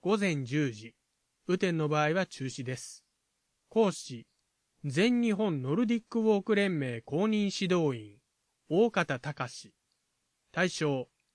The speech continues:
三キロ程度歩ける方。定員二十名、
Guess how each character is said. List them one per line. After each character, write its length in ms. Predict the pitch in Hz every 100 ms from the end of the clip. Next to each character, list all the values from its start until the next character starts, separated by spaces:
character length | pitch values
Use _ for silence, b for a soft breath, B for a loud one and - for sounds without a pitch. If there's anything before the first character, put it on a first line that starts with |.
| _ _
三 320 | - 170 233 240
キ 100 | 240
ロ 100 | 220
程 260 | 214 180
度 180 | 139 127 -
歩 240 | 135 196
け 120 | 208
る 140 | 170 127
方。 340 | - - 117 _ _ _ _ _ _ _ _
定 300 | 180 202 190
員 120 | 165
二 140 | 147
十 220 | 151 226 170
名、 320 | 123 104